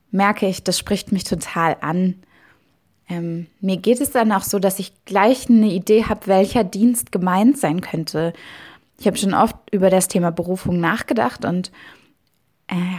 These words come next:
habe so eine Art Wissen, in Anführungszeichen, um einen ganz besonderen Dienst, den ich von Gott empfangen habe.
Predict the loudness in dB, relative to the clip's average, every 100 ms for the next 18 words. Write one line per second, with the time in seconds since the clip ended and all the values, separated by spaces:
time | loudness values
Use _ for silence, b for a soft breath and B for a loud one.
0 | -6 -6 -6 -2 0 0 -2 -2 -4 -4
1 | -8 -4 -2 0 0 0 -2 -2 -2 0
2 | -2 -2 -4 0 0 -2 -6 -6 _ _
3 | _ -2 0 -2 -2 -2 0 0 -2 0
4 | 4 6 6 6 2 2 6 6 4 0
5 | -2 0 -2 -2 -2 2 2 2 0 0
6 | -2 -2 0 0 0 -4 -6